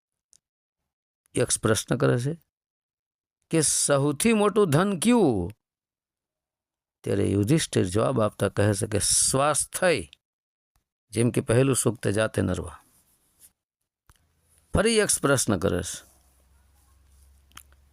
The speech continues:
કે સૌથી મોટું સુખ કયું? યુધિષ્ઠિરનો જવાબ સંતોષ.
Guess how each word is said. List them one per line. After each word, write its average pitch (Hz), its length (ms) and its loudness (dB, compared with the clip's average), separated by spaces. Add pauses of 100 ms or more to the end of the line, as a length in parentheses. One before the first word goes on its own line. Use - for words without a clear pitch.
(640)
કે 196 100 2
સૌથી 190 420 2
મોટું 208 400 2
સુખ - 520 0
કયું? 139 340 2 (1400)
યુધિષ્ઠિરનો 117 600 0
જવાબ 101 440 -2 (120)
સંતોષ. 120 1040 0